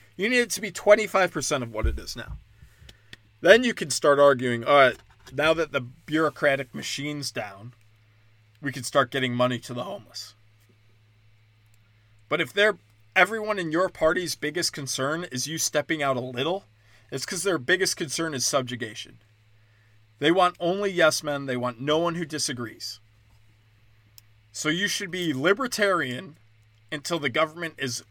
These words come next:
a quarter the size it is now. And then you could go back to being a Democrat saying, "Hey, let's, uh, let's start taking a look at these homeless. Maybe that money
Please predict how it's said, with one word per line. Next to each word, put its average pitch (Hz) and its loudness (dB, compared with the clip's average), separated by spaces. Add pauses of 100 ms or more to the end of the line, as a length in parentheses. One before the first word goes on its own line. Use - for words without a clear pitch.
a 131 -4
quarter 202 2
the 196 -6
size 151 2
it 147 -8
is 131 -4
now. 113 -6 (580)
And 160 -2
then 180 2
you 180 -4
could 156 -4
go 160 4
back 147 4
to - -12
being 131 -2
a 127 -2
Democrat 120 -4
saying, 113 -4
"Hey, 147 0
let's, 131 -4
uh, 139 0 (800)
let's - -10
start 151 2
taking 151 -2
a 151 -4
look 151 -2
at 151 -10
these 143 -6
homeless. 147 -4
Maybe 143 -8
that 135 0
money 135 -2